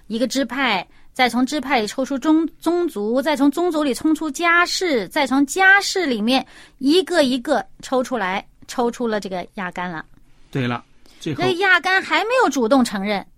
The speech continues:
Speaker 2: 啊哈。
Speaker 1: 还要这个约书亚问到他了，
Speaker 2: 他才说了。
Speaker 1: 他这才说了。
Speaker 2: 对呀。
Speaker 1: 嗯，结果呢，大家呢，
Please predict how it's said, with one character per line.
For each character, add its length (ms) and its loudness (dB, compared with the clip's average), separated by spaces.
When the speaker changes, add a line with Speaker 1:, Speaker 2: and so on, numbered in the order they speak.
Speaker 2:
啊 180 0
哈。 220 0
Speaker 1:
还 240 -2
要 200 4
这 160 -4
个 120 -2
约 200 0
书 140 -2
亚 220 4
问 340 2
到 220 4
他 260 -2
了， 220 -6
Speaker 2:
他 160 -6
才 140 2
说 0 -
了。 120 2
Speaker 1:
他 0 -
这 60 -2
才 140 2
说 260 -4
了。 200 -6
Speaker 2:
对 160 0
呀。 120 2
Speaker 1:
嗯， 380 -6
结 160 0
果 180 2
呢， 320 4
大 160 4
家 220 2
呢， 260 4